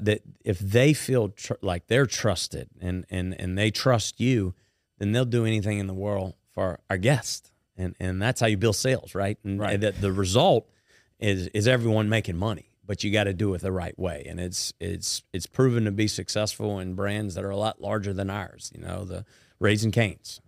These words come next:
Speaker 1: uh, you know, Todd's done an unbelievable job for almost thirty years now of, of, of living that same philosophy. Chick-fil-A, you know, In-N-Out Burger, the, the, the great ones out there,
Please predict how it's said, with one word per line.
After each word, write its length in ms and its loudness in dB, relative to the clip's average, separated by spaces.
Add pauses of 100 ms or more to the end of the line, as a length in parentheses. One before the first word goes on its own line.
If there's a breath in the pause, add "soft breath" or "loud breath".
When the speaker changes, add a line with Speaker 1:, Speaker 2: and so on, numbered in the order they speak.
Speaker 1:
uh, 200 -14
you 80 -12
know, 120 -6
Todd's 460 0
done 180 -16
an 200 -20
unbelievable 680 2
job 340 -14
for 320 -12 (400)
almost 260 2
thirty 220 2
years 320 -10
now 120 -10 (280)
of, 320 -12
of, 260 -4 (140)
of 320 -10 (200)
living 360 2
that 180 -4
same 240 0
philosophy. 840 -6
Chick-fil-A, 720 0
you 80 -10
know, 140 -10
In-N-Out 480 0
Burger, 280 -4
the, 200 -2
the, 160 -6
the 120 -4
great 300 2
ones 240 -6
out 240 -6
there, 280 -10